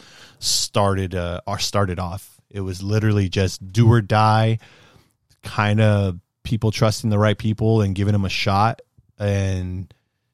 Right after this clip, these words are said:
and, uh, making it happen in crunch time. It was, it was a trip. It's a trip. It's a, it's definitely a good read. But, um, a-, and in that process, 'cause they were literally, these are people who, like,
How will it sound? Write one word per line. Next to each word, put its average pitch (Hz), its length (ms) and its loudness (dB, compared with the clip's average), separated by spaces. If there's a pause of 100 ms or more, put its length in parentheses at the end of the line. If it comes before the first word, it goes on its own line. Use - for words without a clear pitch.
(220)
and, 98 300 -2
uh, 92 220 -6
making 98 320 -4
it 101 60 -4
happen 104 300 -6
in 104 80 -6
crunch 117 320 -6
time. 92 300 -14 (640)
It 101 120 -8
was, 104 240 -6
it 107 100 -8
was 110 140 -2
a 117 40 -6
trip. 123 320 -4
It's - 120 -10
a - 40 -16
trip. 117 300 -4
It's 113 180 -6
a, 107 40 -6
it's 104 240 -10
definitely 107 320 -8
a 95 60 -10
good 98 140 -8
read. 101 220 -6 (540)
But, 104 200 2
um, 87 360 -2 (1120)
a-, - 20 0 (300)
and 117 160 4
in 135 220 8
that 113 200 2
process, 120 560 -2
'cause 104 100 -8
they 104 100 0
were 101 120 -2
literally, 107 640 0 (240)
these 120 200 6
are 101 60 -2
people 117 480 -2
who, 98 240 -4 (220)
like, 101 320 -4